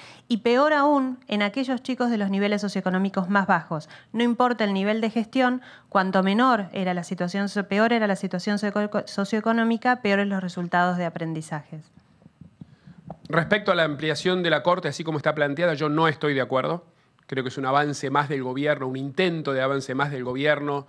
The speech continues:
Speaker 2: sobre el Poder Judicial, como ya lo fue con la reforma judicial,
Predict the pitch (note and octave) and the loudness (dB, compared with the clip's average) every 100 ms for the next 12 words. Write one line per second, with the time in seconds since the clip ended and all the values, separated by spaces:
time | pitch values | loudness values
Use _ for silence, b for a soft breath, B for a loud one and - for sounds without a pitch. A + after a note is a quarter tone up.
0 | b _ C#3 B2+ C3 C#3 C3+ B2+ - D#3+ | b _ -6 -4 -2 -2 -4 -8 -2 0
1 | D#3+ E3 - - A#2+ B2 C#3 C3+ D3+ C#3+ | 0 -4 -18 -14 -10 -2 -2 -2 -4 -4
2 | B2+ A#2+ A#2 C#3 C3 C3 B2 A#2+ - D#3+ | -6 -6 -4 -2 -2 -6 -8 -8 0 2
3 | D3+ C#3+ | 2 -2